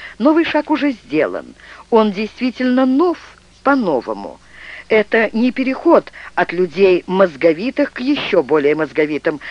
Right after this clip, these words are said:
Это изменение совершенно другое. Оно превращает Божье создание в Божьих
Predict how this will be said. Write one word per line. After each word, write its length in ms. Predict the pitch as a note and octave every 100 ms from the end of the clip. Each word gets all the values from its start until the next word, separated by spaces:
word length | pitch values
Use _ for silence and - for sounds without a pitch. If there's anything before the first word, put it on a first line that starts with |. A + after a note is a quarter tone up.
| - -
Это 320 | A#3 C#4+ D4
изменение 1120 | - B3+ A3 A3+ C#4 C#4+ C#4+ A3+ F3 D3 C#3+ -
совершенно 680 | F3 F#3 - C#4+ E4 D4 C4+
другое. 500 | B3 G3+ F#3+ C#3 A#2 - -
Оно 220 | A3 A#3+
превращает 760 | A3+ A#3 A3 A#3 - G#3+ G3+ F3+
Божье 460 | D3+ G#3 F#3+ F#3+ F#3
создание 800 | E3 C3+ D#3 C4+ B3 E3+ B2 F#2 - - -
в 160 | D3
Божьих 500 | C3 F#3+ G3 F#3+ F#3+